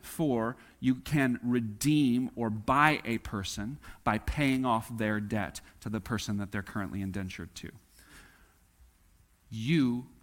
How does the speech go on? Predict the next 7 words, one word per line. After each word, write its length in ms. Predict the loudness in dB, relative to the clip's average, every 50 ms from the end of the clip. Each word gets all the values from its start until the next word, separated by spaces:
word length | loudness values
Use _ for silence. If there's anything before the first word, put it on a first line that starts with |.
| _ _
could 400 | _ -6 -2 0 0 0 0 -2 -6 -16 _ _
not 420 | -4 0 2 2 2 0 -2 -6 -16 -20 _ _ _
kidnap. 520 | -6 -6 -4 -4 -4 -8 -8 -10 -18 -20 -20 _ _ _ _ _ _ _ _ _ _ _ _ _ _ _ _ _ _ _ _ _
It 40 | -10
was 100 | -10 -8 -2 0
off 240 | 0 0 0 -2
limits. 420 | -6 -6 -6 -8 -12 -16 -16 -16